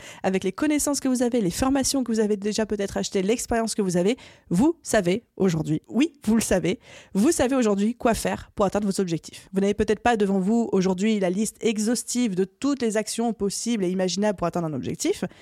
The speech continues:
mais vous en avez au moins quelques-unes que vous connaissez de par votre expérience, vos connaissances, votre expertise, et cetera, et cetera. Choisissez là-dedans.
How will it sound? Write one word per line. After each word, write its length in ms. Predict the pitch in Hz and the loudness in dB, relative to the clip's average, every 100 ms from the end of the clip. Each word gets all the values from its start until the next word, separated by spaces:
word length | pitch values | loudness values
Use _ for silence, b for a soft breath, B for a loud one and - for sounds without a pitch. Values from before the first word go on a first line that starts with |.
| B B | B B
mais 180 | 196 277 | 0 0
vous 180 | 196 185 | 0 0
en 40 | 185 | 0
avez 140 | 196 | 0
au 60 | 220 | 0
moins 120 | 214 | 0
quelques-unes 420 | 196 - 175 226 | -2 -2 -2 0
que 100 | 196 | -2
vous 120 | 175 | -4
connaissez 280 | 175 185 170 | -2 -2 -2
de 220 | 233 165 | -2 -2
par 280 | 160 208 214 B B B - | 0 0 0 B B B -6
votre 240 | 156 220 | -2 -2
expérience, 640 | 214 - 170 175 202 - - _ | -2 -2 -2 0 -2 -6 -14 _
vos 240 | 175 180 220 | -4 0 2
connaissances, 720 | 208 180 - 165 185 214 240 b b b - | 2 0 0 -2 -2 -2 -4 b b b -6
votre 260 | 160 202 | -4 -2
expertise, 520 | 202 - 190 - 208 185 | -2 -2 -4 -2 -4 -4
et 40 | |
cetera, 240 | 170 165 | -4 -4
et 40 | 165 | -4
cetera. 260 | - 127 - | -4 -6 -6
Choisissez 680 | - 226 214 208 - 214 190 | -4 -2 -2 -2 -2 -2 -2
là-dedans. 340 | 185 156 | -4 -2